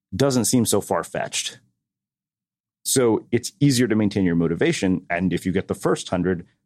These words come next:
then it becomes easier to get to the next hundred and the next hundred and the next hundred and so on.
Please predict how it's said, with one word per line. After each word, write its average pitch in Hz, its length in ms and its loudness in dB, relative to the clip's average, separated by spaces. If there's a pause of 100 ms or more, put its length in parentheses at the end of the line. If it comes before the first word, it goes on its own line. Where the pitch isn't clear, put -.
(240)
then 92 140 2
it 90 80 -2
becomes 87 320 -2
easier 87 200 -2
to 82 80 -8
get 87 160 -4
to 85 60 -12
the 90 80 0
next 107 220 -2
hundred 101 260 0
and 87 100 -2
the 82 40 -2
next 90 200 -4
hundred 90 180 -2
and 82 60 -4
the 78 40 -4
next - 180 -6
hundred 80 140 -6
and 76 120 -6
so 82 140 -2
on. - 180 -12